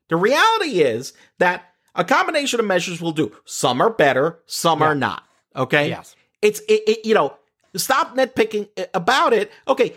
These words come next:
Speaker 1: if you didn't have it, if, if right now you didn't have the plexiglass.
Speaker 2: Don't add it.
Speaker 1: Okay? Would I tell you to go get it? No. I would tell you, "No, don't do it."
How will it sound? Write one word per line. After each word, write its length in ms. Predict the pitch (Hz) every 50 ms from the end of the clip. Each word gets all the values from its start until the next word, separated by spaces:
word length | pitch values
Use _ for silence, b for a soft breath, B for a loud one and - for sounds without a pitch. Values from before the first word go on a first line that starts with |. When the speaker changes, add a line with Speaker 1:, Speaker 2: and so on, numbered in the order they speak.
| _
Speaker 1:
if 160 | - 202 208 208
you 120 | 240 254
didn't 240 | 285 - 330 359 330
have 340 | 240 247 233 254 262 254 226
it, 160 | 233 233 -
if, 200 | - 226 - - -
if 180 | 254 - - 269
right 220 | 320 339 330 -
now 260 | 240 240 240 233 214
you 120 | 214 190 226
didn't 220 | 233 233 220 208
have 240 | 185 196 202 185 170
the 60 | 175
plexiglass. 480 | - - 165 147 - - 113 - 107 -
Speaker 2:
Don't 240 | - 165 151 139 135
add 180 | 127 110 95
it. 100 | 82 156 -
Speaker 1:
Okay? 260 | 175 165 226 226 220 220 B B
Would 100 | - 269
I 60 | 294
tell 200 | 285 285 294 320
you 120 | 330 330 320
to 80 | 285
go 180 | 254 269 262 254
get 220 | - 254 247 240
it? 200 | 240 247 233 - _ _ _ _ _ _
No. 500 | - 202 262 302 262 214 156 107 - - - _ -
I 40 | 220
would 120 | 269 -
tell 140 | 254 247 247
you, 100 | 247 233
"No, 240 | 220 214 185 139 -
don't 300 | - 226 233 220 - -
do 220 | 175 180 156 104
it." 100 | - -